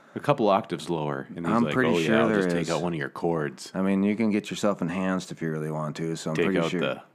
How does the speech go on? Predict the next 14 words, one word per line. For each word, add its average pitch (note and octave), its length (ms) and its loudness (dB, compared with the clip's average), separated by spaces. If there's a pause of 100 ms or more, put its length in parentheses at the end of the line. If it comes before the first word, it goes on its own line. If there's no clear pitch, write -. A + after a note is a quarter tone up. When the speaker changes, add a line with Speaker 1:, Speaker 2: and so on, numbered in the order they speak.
Speaker 1:
take F2+ 200 -2
out E2 200 -2
the C2 280 -8
high F2 280 -2
chords C#2 460 -4
and C2+ 100 -12
just - 240 -12
replace - 380 -6
it - 60 -6
with - 120 -10
a C2 40 -4
low. C#2+ 420 -6
Speaker 2:
<laughs> - 1500 -6
Speaker 1:
Hello. B1+ 520 -4